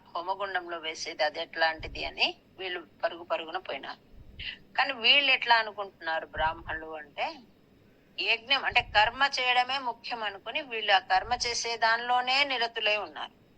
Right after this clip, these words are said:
మిగిలిన తత్వాన్ని తె-, జ్ఞానం లేకుండా కర్మ చేస్తున్నారు. వాళ్ళు జ్ఞానంతో వాళ్ళు పనిని పూర్తి చేస్తున్నారు. అప్పుడు వాళ్ళు కూడా అక్కడి నుంచే పరమాత్మను స్తుతించినారట ఆ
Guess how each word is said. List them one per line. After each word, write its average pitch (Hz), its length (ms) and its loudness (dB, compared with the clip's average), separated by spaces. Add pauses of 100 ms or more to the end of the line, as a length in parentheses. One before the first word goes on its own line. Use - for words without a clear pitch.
(720)
మిగిలిన 202 360 2
తత్వాన్ని 180 720 0
తె-, - 160 -14
జ్ఞానం 220 540 6
లేకుండా 240 480 2
కర్మ 196 260 -2
చేస్తున్నారు. - 760 -2 (760)
వాళ్ళు 202 380 2
జ్ఞానంతో 233 1400 2 (120)
వాళ్ళు - 240 -4
పనిని 202 440 0
పూర్తి 269 500 -6
చేస్తున్నారు. - 500 -2 (1900)
అప్పుడు - 360 -4
వాళ్ళు 196 520 4
కూడా 226 220 2
అక్కడి 202 280 0
నుంచే 190 280 -6
పరమాత్మను 180 580 0
స్తుతించినారట 196 840 0 (200)
ఆ 143 600 2